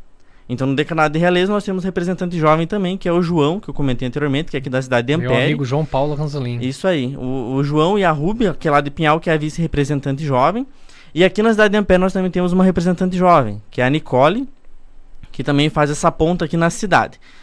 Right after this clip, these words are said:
Speaker 1: Então o movimento é um movimento muito organizado, nós temos isso pra conseguir ter acesso a todo mundo, pra conseguir divulgar as atividades que nós fizemos.
Speaker 2: Que legal.
Speaker 1: Então parte dessa organização aí.
Speaker 2: Que legal mesmo. Bom,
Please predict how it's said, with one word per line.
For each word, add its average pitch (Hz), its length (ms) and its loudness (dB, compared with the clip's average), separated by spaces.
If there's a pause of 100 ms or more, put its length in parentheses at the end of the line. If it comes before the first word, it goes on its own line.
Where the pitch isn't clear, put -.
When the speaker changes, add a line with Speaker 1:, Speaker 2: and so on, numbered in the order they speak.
(120)
Speaker 1:
Então 175 400 0
o 170 40 -2
movimento 170 420 0
é 190 40 2
um 190 40 2
movimento 180 360 0
muito 185 180 0
organizado, 180 640 4
nós 120 140 -4
temos 151 260 -2
isso 156 160 -10
pra 160 120 -6
conseguir 170 360 -6
ter 185 120 -4
acesso 165 380 -4
a - 20 -12
todo 170 240 -4
mundo, 160 400 0
pra 135 140 -10
conseguir 147 320 -10
divulgar 143 460 2
as 147 60 -2
atividades 135 520 -4
que - 80 -10
nós 135 180 -6
fizemos. 123 460 -8 (100)
Speaker 2:
Que 135 120 -8
legal. 135 360 -6 (120)
Speaker 1:
Então 127 160 -10
parte 120 220 -8
dessa 127 220 -8
organização 131 640 -6
aí. 120 160 -10
Speaker 2:
Que 143 120 -6
legal 185 320 2
mesmo. 143 280 2
Bom, 170 260 2